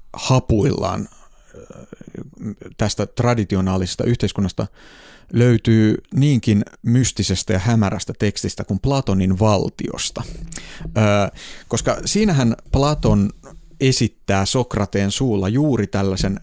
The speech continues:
traditionaalisen yhteiskunnan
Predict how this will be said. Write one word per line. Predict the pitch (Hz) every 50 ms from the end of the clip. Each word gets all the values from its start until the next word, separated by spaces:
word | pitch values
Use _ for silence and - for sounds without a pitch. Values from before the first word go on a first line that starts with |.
| - -
traditionaalisen | - 131 131 135 127 117 101 - - 92 92 92 92 92 92 95 - - - - - 95 95 92 90 - - - - _ _ -
yhteiskunnan | 117 120 101 - - - 95 90 - - - - 95 95 95 98